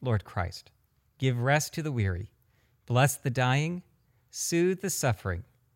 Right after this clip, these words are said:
Pity the afflicted. Shield the joyous. And all for your love's sake. Amen. At this time, I invite you to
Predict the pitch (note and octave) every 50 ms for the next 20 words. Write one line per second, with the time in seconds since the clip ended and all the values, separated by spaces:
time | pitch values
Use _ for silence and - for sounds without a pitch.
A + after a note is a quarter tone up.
0 | _ - - - F#3+ F#3 G#3 F#3+ F#3 F#3 F3 D3+ - - B2 G#2 - - F2+ -
1 | - _ _ _ _ _ _ - - - - - D3+ D#3+ E3+ F3+ D#3+ D#3 F#3 D3
2 | - - A#2 F#2 D#2 C2+ - - - - - _ _ _ _ _ _ _ _ _
3 | - - A#2+ A2+ - - C3+ C3+ C#3 D3 D#3 D#3 D3 - - D#3 C#3+ C#3 B2+ A#2+
4 | B2+ C3+ B2 - - - G#2+ F#2 - - - _ _ _ _ _ _ _ _ _
5 | _ _ - - G#2 G2 G2 G#2 G2 F2 F#2 - - - _ _ _ _ _ _
6 | _ _ _ _ _ _ _ _ _ _ _ _ _ _ _ _ _ _ _ _
7 | _ _ _ _ _ - - - - _ _ _ _ _ _ _ _ _ - -
8 | C#3+ - - A#2+ - - - - B2 B2 B2 B2 B2+ B2 A#2 A2+ G#2+ - A#2+ B2+
9 | D3+ - - - C#3+ C3 A#2+ - - D#3 D3+ D3+ D#3